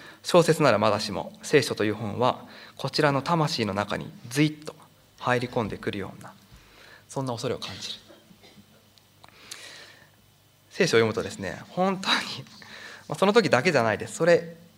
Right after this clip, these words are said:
以前も、それ以降も、聖書を読むたびに、「あなたそれ絶望的ですよ」っていうことを私たち、あ、私ですね、示されるわけですね。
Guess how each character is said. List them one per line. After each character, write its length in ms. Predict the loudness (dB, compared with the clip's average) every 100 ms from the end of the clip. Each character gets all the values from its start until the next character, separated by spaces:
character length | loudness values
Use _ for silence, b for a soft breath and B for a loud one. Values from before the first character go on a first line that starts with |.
| -6
以 80 | 2
前 200 | 4 4
も、 220 | 0 -6
そ 140 | -2
れ 160 | 0 0
以 100 | -4
降 260 | 2 4 4
も、 400 | 4 2 2 -4 B B B B
聖 260 | -2 6 6
書 140 | 6
を 20 | 4
読 140 | 4
む 100 | 0
た 160 | 0 0
び 100 | 0
に、 340 | 0 -2 -6 B B B B
「あ 160 | 0
な 80 | 0
た 80 | 0
そ 100 | -2
れ 80 | -6
絶 340 | -2 -2 -2
望 160 | 0 2
的 200 | 0 2
で 80 | 0
す 120 | 0
よ」 80 | -4
っ 20 |
て 100 | -4
い 20 |
う 20 |
こ 80 | -2
と 100 | -2
を 20 |
私 260 | 0 -2 -4
た 100 | -8
ち、 140 | -8 -8 -8 -10 -8
あ、 160 | -4 -4
私 300 | -2 -4 -4
で 60 | -10
す 80 | -14
ね、 180 | -16 -16 B B
示 260 | -4 -2
さ 100 | 2
れ 100 | 4
る 120 | 4 2
わ 80 |
け 80 | 0
で 120 | -14
す 100 | -16
ね。 220 | -12 -12